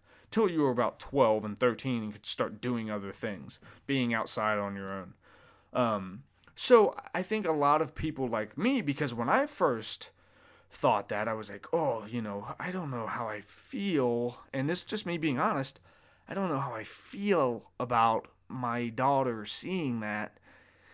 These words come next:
And then I have to explain it to him. I got very uncomfortable. But then I remembered, one, the chances of my daughter ever going into a library that's not attached to her school, very low,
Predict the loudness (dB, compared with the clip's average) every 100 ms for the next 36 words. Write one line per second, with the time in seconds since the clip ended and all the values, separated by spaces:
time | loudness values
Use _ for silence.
0 | -20 _ -4 0 2 2 0 -2 -4 -6
1 | -4 -4 -4 -4 -4 -6 -8 -10 -10 -10
2 | -4 -2 -2 0 2 2 2 4 4 4
3 | 2 0 -4 -10 _ _ _ _ -20 -20
4 | -2 0 2 4 4 4 2 0 0 0
5 | -2 -8 -18 _ _ _ -2 0 2 0
6 | -2 -8 _ _ _ _ _ -14 -6 2
7 | 2 0 -4 0 4 6 4 4 0 -2
8 | -4 -4 -4 -2 0 0 0 -2 -2 -4
9 | -6 -2 -2 -2 -2 -2 -2 -4 -6 -6
10 | -4 -4 0 0 0 -4 -14 -18 -14 0
11 | 4 4 2 0 4 4 2